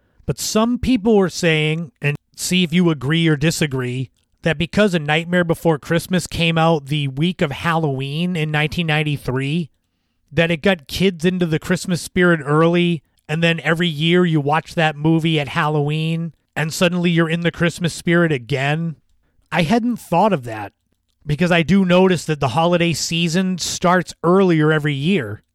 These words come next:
You barely got time to put the Halloween candy at half off when they've got Christmas decorations surrounding it. It's just an interesting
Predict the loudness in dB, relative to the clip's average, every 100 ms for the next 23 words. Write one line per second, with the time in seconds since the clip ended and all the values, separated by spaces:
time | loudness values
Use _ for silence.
0 | _ _ -8 -2 2 2 2 0 -2 -2
1 | 0 -2 -2 -2 -2 -2 0 0 -2 -4
2 | -2 0 2 2 0 -4 -4 -2 -2 2
3 | 2 2 0 -4 -4 -4 -2 -4 -2 -2
4 | -2 -4 -2 -2 0 0 0 -2 -6 -8
5 | -6 -2 0 0 -2 -8 -10 -12 _ _
6 | _ _ _ _ _ -4 -2 0 0 0
7 | 0 -2 0 -2 0 -2